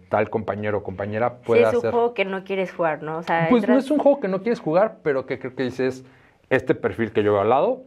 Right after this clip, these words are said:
Speaker 1: puede hacerlo mejor que yo", porque veo estas habilidades que yo todavía estoy desarrollando, trabajando.
Speaker 2: Sí.
Speaker 1: Y puede ser en cualquier grupo social. Hablo del trabajo, pero hasta en
Speaker 2: Grupos sociales también lo ves, sí,
Speaker 1: en
Speaker 2: ¿no?
Speaker 1: reuniones, que dices, "Yo no voy a ser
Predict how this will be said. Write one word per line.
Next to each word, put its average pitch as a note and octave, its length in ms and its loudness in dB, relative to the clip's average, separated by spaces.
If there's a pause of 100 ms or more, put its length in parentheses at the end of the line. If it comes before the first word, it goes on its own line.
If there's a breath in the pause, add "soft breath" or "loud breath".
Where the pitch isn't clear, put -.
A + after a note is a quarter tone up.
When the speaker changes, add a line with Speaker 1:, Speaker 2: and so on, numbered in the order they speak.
Speaker 1:
puede A#2 140 2
hacerlo G#2 300 -6
mejor G2 320 -8
que F#2+ 120 -4
yo", F2 120 -10 (240)
porque A#2+ 300 2
veo A2+ 180 2
estas A2 340 -6
habilidades G#2 440 -2
que G#2 100 -8
yo G#2+ 160 -2
todavía A2 200 -2
estoy G2+ 200 -4
desarrollando, G2+ 580 -4
trabajando. F#2 440 -6 (880 loud breath)
Speaker 2:
Sí. E3 100 -4
Speaker 1:
Y D3 100 6
puede F#3+ 220 4
ser G3 120 2
en F3+ 80 0
cualquier B2 280 0
grupo A#2+ 240 0
social. F2+ 380 -8
Hablo C3 280 2
del G2+ 100 -2
trabajo, A#2+ 540 -2 (400 soft breath)
pero A#2+ 160 2
hasta B2 320 -2
en A#2+ 320 -10
Speaker 2:
Grupos B3 380 -2
sociales G#3 360 -2
también F#3 200 -2
lo F3 100 -2
ves, E3+ 260 0 (120)
sí, - 80 -6
Speaker 1:
en C3+ 140 2
Speaker 2:
¿no? - 60 2
Speaker 1:
reuniones, D3 580 2
que C#3+ 100 -2
dices, C3+ 300 -4
"Yo D3+ 120 -2
no E3 140 0
voy D#3+ 140 4
a D3+ 40 -2
ser D3 320 0